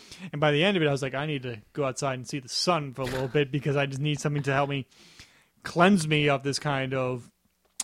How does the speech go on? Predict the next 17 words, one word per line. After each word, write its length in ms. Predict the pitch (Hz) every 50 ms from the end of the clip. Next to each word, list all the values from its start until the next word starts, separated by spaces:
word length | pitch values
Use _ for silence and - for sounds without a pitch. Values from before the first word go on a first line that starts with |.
| - 151
darkness 400 | 151 156 180 170 - 139 131 -
that 80 | 143
was 180 | 131 131 123 -
there." 460 | - 151 175 175 147 135 127 127 - - - - - - - - - - - - _ _
And 300 | - 156 151 151 147 147
I 100 | 165 160
love, 280 | 151 156 180 196 185 190
like, 160 | 202 175 147
the 80 | 151 147
moment 320 | 151 170 180 165 151 139
where 200 | 143 143 143 139
Trish, 380 | - - 165 165 156 - - -
like, 220 | 165 151 139 147
you 100 | 151 139
think, 220 | - 175 160 143
like, 200 | 160 147 135 -
"Oh, 460 | 165 170 151 147 139 127 127 127 117